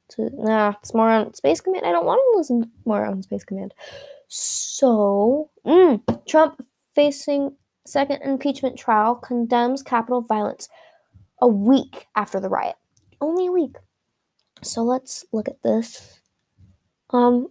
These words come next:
and end the day with positive news, hopefully. Let's just look a little positive news. Oh, what kitty pictures to make me smile. That way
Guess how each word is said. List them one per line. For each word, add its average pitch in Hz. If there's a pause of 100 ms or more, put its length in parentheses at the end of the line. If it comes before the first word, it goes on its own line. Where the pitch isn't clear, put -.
and 233
end 226 (160)
the 233
day 226 (120)
with -
positive 214
news, 196
hopefully. 214 (320)
Let's 262
just 240
look 233
a 247
little 359
positive 427
news. 392 (680)
Oh, 240
what 247 (200)
kitty 320 (320)
pictures 285 (2000)
to 277
make 247 (160)
me 214
smile. 392 (380)
That -
way 294